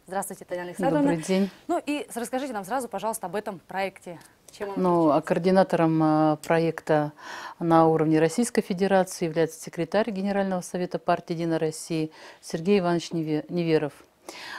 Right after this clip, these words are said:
Speaker 2: Руководит этим проектом, а, председатель комитета Государственной Думы Ольга Юрьевна Баталина. И,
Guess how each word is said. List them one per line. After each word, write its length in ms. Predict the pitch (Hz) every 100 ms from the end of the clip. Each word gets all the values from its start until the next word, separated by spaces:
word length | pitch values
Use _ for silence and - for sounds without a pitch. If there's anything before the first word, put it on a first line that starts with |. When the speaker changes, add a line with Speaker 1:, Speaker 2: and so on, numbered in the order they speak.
| -
Speaker 2:
Руководит 500 | 180 196 196 214 214
этим 220 | 156 160
проектом, 680 | - 170 170 165 160 151 151 _ - - - - - -
а, 160 | 170
председатель 380 | 160 - 180 160
комитета 420 | 175 170 156 160
Государственной 680 | 156 160 165 160 - 170 160
Думы 340 | 147 175 165 156
Ольга 260 | 160 156
Юрьевна 380 | 156 151 147 151
Баталина. 640 | 143 151 208 220 226 220 - _ _ - - - - -
И, 460 | 180 180 180 160